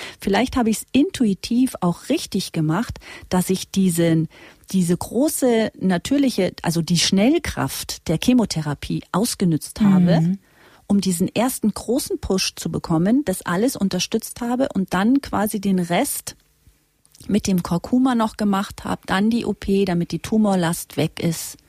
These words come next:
Speaker 1: Und dann einfach angefangen habe, okay, und jetzt Immunsystem aufbauen.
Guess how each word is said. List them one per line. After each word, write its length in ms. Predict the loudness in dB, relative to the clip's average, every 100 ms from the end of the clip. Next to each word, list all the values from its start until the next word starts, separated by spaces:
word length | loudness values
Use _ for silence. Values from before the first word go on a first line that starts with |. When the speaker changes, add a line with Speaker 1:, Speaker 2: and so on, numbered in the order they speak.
| -20 -20 -18 -18 -4
Speaker 1:
Und 220 | 0 0 2
dann 360 | 2 4 2 2
einfach 500 | 0 0 -2 -4 -4
angefangen 600 | -2 0 -2 0 0 2
habe, 180 | 0 -2
okay, 300 | -4 0 0
und 140 | 2
jetzt 320 | 0 -2 -2 -2
Immunsystem 680 | 0 0 -2 -4 -2 -4 -6 _
aufbauen. 840 | 0 2 0 -4 -8 -6 -6 -8